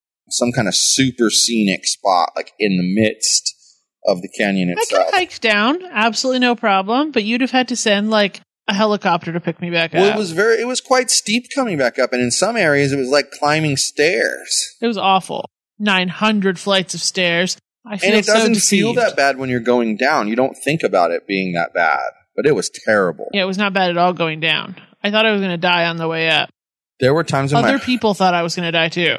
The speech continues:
Speaker 1: There are times when my heart was gonna come out my chest.
Speaker 2: Yeah.
Speaker 1: And that was the worst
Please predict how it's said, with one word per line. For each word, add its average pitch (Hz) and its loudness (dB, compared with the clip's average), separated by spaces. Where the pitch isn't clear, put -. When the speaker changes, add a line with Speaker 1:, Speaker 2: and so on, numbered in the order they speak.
Speaker 1:
There 117 2
are 139 2
times 131 0
when 123 0
my 110 2
heart - 0
was 92 -2
gonna 90 -2
come 98 -4
out 90 0
my 73 -12
chest. - -2
Speaker 2:
Yeah. 139 -2
Speaker 1:
And 107 -2
that 110 4
was 139 0
the 107 -2
worst 101 0